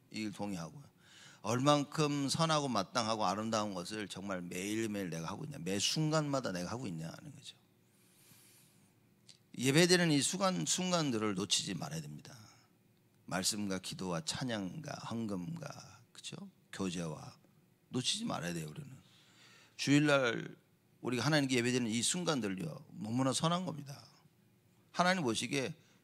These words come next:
흡족해 하시는 거예요, 하나님이. 그죠? 하나님 보시기에 아름답고 하나님 보시기에 마땅한 겁니다. 어, 예배 성공하자가 아니라 예배 실패하면, 성공 못하면 큰일인 겁니다, 이건.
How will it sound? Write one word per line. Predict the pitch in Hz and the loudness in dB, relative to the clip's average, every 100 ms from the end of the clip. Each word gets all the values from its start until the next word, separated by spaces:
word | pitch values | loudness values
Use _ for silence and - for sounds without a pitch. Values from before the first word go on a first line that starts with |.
| _ - | _ -4
흡족해 | 226 196 254 233 - | -2 0 0 0 2
하시는 | 151 107 85 | 4 4 2
거예요, | 76 | -2
하나님이. | 82 80 - - - - - _ _ _ _ _ _ | -4 -4 -6 -12 -14 -18 -20 _ _ _ _ _ _
그죠? | - 131 190 _ - - - | -10 -10 -10 _ -20 -20 -10
하나님 | - 190 185 165 | 2 6 6 6
보시기에 | 135 - 120 107 | 4 2 2 0
아름답고 | 87 98 104 92 80 - | 0 -2 -4 -6 -8 -8
하나님 | - 190 208 214 | -4 2 2 2
보시기에 | 135 117 131 147 | 0 0 0 -2
마땅한 | 165 - - - 160 185 | -2 -6 -6 -4 -4 -4
겁니다. | - - - - - - - - _ _ - - - - - _ _ - | -6 -10 -16 -20 -20 -20 -20 -20 _ _ -20 -20 -20 -20 -20 _ _ -8
어, | 117 | -4
예배 | 107 123 | 0 2
성공하자가 | 139 175 175 170 151 147 | 4 4 4 4 4 0
아니라 | 110 131 120 | 0 2 0
예배 | 95 101 135 | -2 -2 0
실패하면, | - 202 180 208 175 151 | 0 -2 -2 2 2 0
성공 | 107 196 208 | -2 -2 -2
못하면 | 156 - 160 - | -2 0 -2 -2
큰일인 | - 240 285 359 | -4 0 0 0
겁니다, | 262 82 80 151 | -4 -4 -8 -10
이건. | 147 71 69 | -12 -14 -18